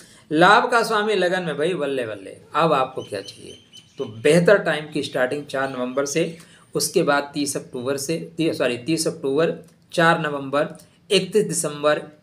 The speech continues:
एक मई दो हज़ार चौबीस, उसके बाद आपको कोई नहीं रोक सकता। उसके बाद आप कह सकते हैं, वृषभ राशि के जीवन में golden समय आरंभ हो चुका है।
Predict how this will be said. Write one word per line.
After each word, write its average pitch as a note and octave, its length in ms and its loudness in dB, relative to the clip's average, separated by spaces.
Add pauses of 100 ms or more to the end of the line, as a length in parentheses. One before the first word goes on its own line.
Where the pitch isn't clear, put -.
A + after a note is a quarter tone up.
(120)
एक F#3 300 4
मई D3 260 -2
दो D3 180 0
हज़ार C3 240 0
चौबीस, G2 460 -6
उसके E3 300 -4
बाद C3 220 -2
आपको A#2+ 260 -4
कोई B2+ 320 -6
नहीं A#2+ 360 -8
रोक C3 380 -10
सकता। - 480 -10 (1000)
उसके - 200 0
बाद F#3+ 160 2
आप D#3+ 180 0
कह E3 80 -2
सकते - 340 -8
हैं, F#2+ 240 -14 (380)
वृषभ D#3+ 280 2
राशि C#3+ 320 2
के D3 80 0
जीवन C3 280 -4
में D3 200 -8
golden C3 360 -2
समय A#2+ 520 -8
आरंभ G#2+ 400 -8
हो G2+ 100 -10
चुका G2+ 300 -8
है। - 500 0